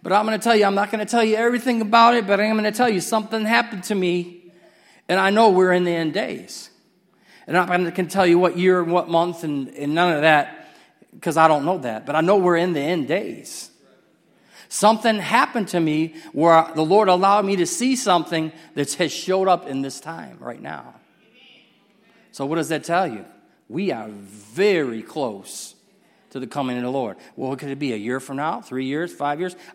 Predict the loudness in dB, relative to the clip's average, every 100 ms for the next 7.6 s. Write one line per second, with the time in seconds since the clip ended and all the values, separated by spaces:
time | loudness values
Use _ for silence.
0 | -14 -10 -8 -6 -4 -6 -8 -20 _ _
1 | _ -6 -6 -6 0 0 0 -4 -8 -8
2 | -6 -4 -2 4 4 4 0 -2 0 -2
3 | -4 0 4 6 4 2 -4 -20 -20 -12
4 | -6 -4 -6 -10 -12 -12 -12 -16 -20 -18
5 | -10 -4 -2 -2 -4 -2 -2 -2 -2 -2
6 | -4 -4 -8 -6 -8 -6 -6 -4 -4 -8
7 | -8 -8 -6 -6 -6